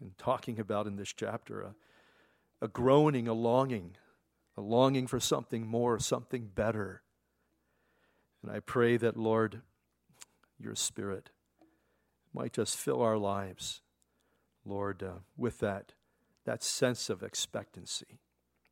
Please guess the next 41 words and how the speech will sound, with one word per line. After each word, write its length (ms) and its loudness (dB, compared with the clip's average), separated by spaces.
for 180 -6
all 220 8
that 220 0
you 120 -4
have, 360 -8
Lord, 300 -2
for, 380 -6
for 220 4
us, 300 6
your 100 -6
people, 440 -6
for 220 -6
each 240 -4
one 180 -2
of 160 -2
us, 320 -8
Lord, 200 -10
individually. 720 -10
So 160 0
we 100 4
commit 300 4
this 180 -2
time 260 0
to 80 -4
you, 100 0
Father. 460 0
We, 180 -10
we 120 -4
thank 340 -6
you 80 -8
for 260 -6
it, 20 -8
and 80 -8
I 60 -8
thank 280 -10
you 80 -14
for 80 -12
those 280 -10
that 80 -14
are 140 -16
here. 260 -18